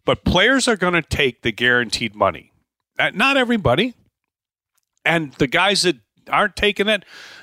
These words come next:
have factored it in, and they say, "You know what? I don't want, I don't want the grief that comes with it.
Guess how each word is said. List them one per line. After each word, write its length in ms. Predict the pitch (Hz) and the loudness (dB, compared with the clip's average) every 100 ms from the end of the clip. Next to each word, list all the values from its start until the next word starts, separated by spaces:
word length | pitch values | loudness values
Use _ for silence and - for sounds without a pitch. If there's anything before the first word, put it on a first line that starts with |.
| _ _ | _ _
have 220 | - 123 98 | -2 -2 -2
factored 720 | - - 143 170 - 202 190 | -8 -2 0 0 0 0 2
it 120 | 185 | 0
in, 180 | 196 208 | 0 0
and 100 | 165 | 0
they 100 | 143 | 0
say, 160 | - | 0
"You 120 | 151 190 | 0 0
know 100 | 233 | 2
what? 180 | 220 | 2
I 140 | 156 190 | 2 2
don't 140 | 226 | 0
want, 260 | 196 196 196 | 0 0 0
I 120 | 139 | 0
don't 140 | 185 214 | 0 2
want 220 | 214 220 | 0 -2
the 60 | 214 | -8
grief 560 | 131 139 147 - - | -2 0 2 0 -4
that 160 | - 156 | -4 -2
comes 300 | 165 160 131 | -2 -4 0
with 220 | 113 98 | 0 0
it. 160 | 127 | -2